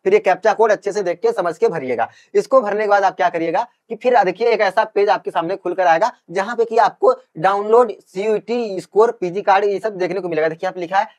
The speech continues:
download या print score card सीयूईटी पीजी का दो हज़ार चौबीस का, यहाँ से आप जो score card है वो download कर सकते हैं, print कर सकते हैं, ठीक है। तो यहाँ तक आपको कोई भी समस्या देखने को नहीं मिलेगी। चलिए ठीक है, मिलते हैं next video में, फिर मुलाकात होगी, तब तक के लिए धन्यवाद।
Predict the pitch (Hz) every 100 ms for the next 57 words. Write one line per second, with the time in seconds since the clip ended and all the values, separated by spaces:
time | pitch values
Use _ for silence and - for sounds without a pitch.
0 | - 175 180 208 214 - 196 196 180 -
1 | 175 160 120 - _ 190 190 196 - 175
2 | 202 214 190 180 170 170 196 220 156 170
3 | 175 180 226 _ _ 170 165 - 208 -
4 | 175 190 233 233 - 185 190 160 151 185
5 | 190 185 185 202 208 214 151 127 127 117
6 | 120 131 123 185 202 160 _ - 175 165
7 | 190 208 175 - 202 180 180 175 185 156
8 | 151 - 170 165 147 143 143 196 160 131
9 | 113 107 120 _ _ - 214 226 214 214
10 | 208 190 190 196 196 - 202 196 208 240
11 | - _ - 190 190 185 185 180 185 233
12 | - - 185 - 185 175 175 196 233